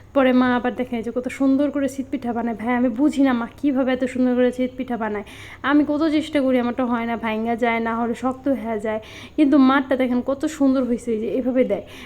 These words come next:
মানে আমি দাঁড়ায় দাঁড়ায় দেখলেও না, আমি বুঝতে পারি না। তো মা এই যে বানাইতেছে অনেক সুন্দর করে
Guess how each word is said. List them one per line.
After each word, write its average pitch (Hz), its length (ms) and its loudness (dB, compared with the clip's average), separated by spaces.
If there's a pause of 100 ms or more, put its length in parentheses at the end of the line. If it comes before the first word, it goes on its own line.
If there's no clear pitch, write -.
(120)
মানে 294 220 4
আমি 311 200 4
দাঁড়ায় 311 260 4
দাঁড়ায় 320 200 4
দেখলেও 320 320 4
না, 269 100 2
আমি 233 120 0
বুঝতে 233 260 -8
পারি 208 260 -4
না। 202 160 -2 (360)
তো 247 120 2
মা 254 280 0
এই 247 80 0
যে 247 200 2
বানাইতেছে 254 560 -4 (460)
অনেক 240 240 -2
সুন্দর 262 280 0
করে 254 200 -4